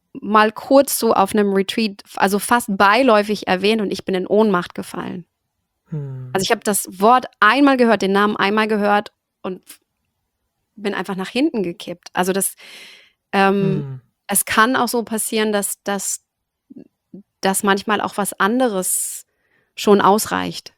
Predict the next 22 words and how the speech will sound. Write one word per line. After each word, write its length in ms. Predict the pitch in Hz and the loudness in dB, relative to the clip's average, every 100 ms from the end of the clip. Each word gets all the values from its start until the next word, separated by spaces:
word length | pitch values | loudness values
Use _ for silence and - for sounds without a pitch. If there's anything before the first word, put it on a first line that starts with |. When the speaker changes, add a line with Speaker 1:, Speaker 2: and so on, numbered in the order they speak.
| _ | _
Speaker 1:
ja? 240 | 185 185 | -8 -6
Speaker 2:
Ja. 60 | 165 | -4
Speaker 1:
Dass 140 | 190 | -4
ich 60 | 196 | -2
das 160 | 202 208 | -2 0
nicht 120 | 202 | 0
erst 200 | 202 - | -2 0
hundertacht 400 | 240 220 208 - | 0 2 0 0
Mal 80 | 202 | -2
rezitieren 500 | 202 202 - 247 254 | -2 -6 -2 0 0
muss, 160 | 214 | -2
um 80 | 208 | -2
eine 140 | 202 | 0
Wirkung 320 | 190 262 269 220 | 4 4 2 -2
zu 120 | 202 | -4
fühlen, 360 | - 202 196 | -2 2 2
sondern 280 | 196 190 190 | 4 2 4
die 160 | 190 180 | 2 4
Wirkung 280 | 233 233 190 | 4 2 -2
sofort 560 | 185 - - 190 190 | -2 -4 2 2 2
da 180 | 165 165 | 0 0
ist, 340 | 170 185 - | -2 -6 -10